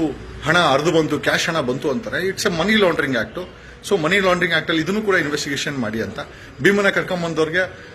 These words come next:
ಐನೂರು ಕೋಟಿ ಪೇಮೆಂಟ್ ಆಗಿದೆ ಅಂತೆ, ಅದು ಕೂಡ ಮನಿ ಲಾಂಡ್ರಿಂಗ್ ಆಕ್ಟ್. ಎಲ್ಲದನ್ನು ತನಿಖೆ ಮಾಡ್ಲಿ. ಒಂದಷ್ಟು ಹೋರಾಟಗಳು ಮಾಡ್ತಾ ಇರೋರು ಕೂಡ ಪೇಮೆಂಟ್ಗಳಾಗಿದೆ, ಅದನ್ನು ತನಿಖೆ ಆಗಿದೆ. ನಮ್ಮ ಅಕಸ್ಮಾತ್ ನಮಗೆ ಯಾವನ ಕೊಟ್ಟಿದ್ದ, ನಮ್ಮ ಮೇಲೆ ಆರೋಪ ಇದೆ, ಅದನ್ನು ತನಿಖೆ ಮಾಡಿ.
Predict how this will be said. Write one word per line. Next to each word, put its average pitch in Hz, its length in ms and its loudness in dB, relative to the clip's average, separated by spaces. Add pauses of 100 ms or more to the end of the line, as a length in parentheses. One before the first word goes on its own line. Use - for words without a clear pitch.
(140)
ಐನೂರು 180 260 4
ಕೋಟಿ 165 220 0
ಪೇಮೆಂಟ್ 139 320 0
ಆಗಿದೆ 110 280 -2
ಅಂತೆ, 104 220 -10
ಅದು 139 200 -4
ಕೂಡ 196 140 6
ಮನಿ 143 240 0
ಲಾಂಡ್ರಿಂಗ್ 127 420 0
ಆಕ್ಟ್. 98 200 -8
ಎಲ್ಲದನ್ನು 180 680 2
ತನಿಖೆ 170 320 0
ಮಾಡ್ಲಿ. 131 260 -2
ಒಂದಷ್ಟು 185 380 2
ಹೋರಾಟಗಳು 180 460 4
ಮಾಡ್ತಾ 151 280 -2
ಇರೋರು 135 220 0
ಕೂಡ 165 200 -4 (680)
ಪೇಮೆಂಟ್ಗಳಾಗಿದೆ, 156 680 2
ಅದನ್ನು 226 240 0
ತನಿಖೆ 156 300 0
ಆಗಿದೆ. 92 460 -6
ನಮ್ಮ 170 220 2
ಅಕಸ್ಮಾತ್ 175 540 2
ನಮಗೆ 165 260 6
ಯಾವನ 190 280 6
ಕೊಟ್ಟಿದ್ದ, 175 340 0
ನಮ್ಮ 160 200 2
ಮೇಲೆ 220 160 8
ಆರೋಪ 190 240 4
ಇದೆ, 185 100 2
ಅದನ್ನು 226 240 2
ತನಿಖೆ 175 280 4
ಮಾಡಿ. 113 380 -4